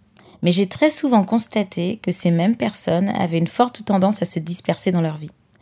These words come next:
Comme s'il y avait un lien étroit et invisible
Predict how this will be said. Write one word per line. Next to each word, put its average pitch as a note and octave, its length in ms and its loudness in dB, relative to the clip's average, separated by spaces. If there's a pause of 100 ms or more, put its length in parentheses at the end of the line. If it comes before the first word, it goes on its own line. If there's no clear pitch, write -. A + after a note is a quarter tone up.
(280)
Comme A#3+ 140 8
s'il C4 220 2
y B3 60 8
avait A3 220 6
un F#3+ 180 6
lien F3+ 460 2
étroit G#3 640 4
et D#3+ 160 -2
invisible F#3+ 760 2